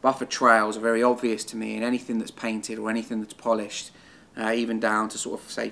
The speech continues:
French polishing tactics or the automotive finishes that I have on some of my, um, vintage speakers and stuff like that.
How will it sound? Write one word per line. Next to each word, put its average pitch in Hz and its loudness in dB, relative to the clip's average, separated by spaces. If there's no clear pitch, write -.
French 110 -4
polishing 113 -6
tactics - -8
or 110 -4
the 120 0
automotive 117 -2
finishes 110 -6
that - -6
I 113 -6
have 113 -4
on 107 -8
some 113 -2
of 104 -10
my, 107 -2
um, 110 -6
vintage 120 -2
speakers - -10
and 113 -10
stuff 113 -8
like - -16
that. 117 -2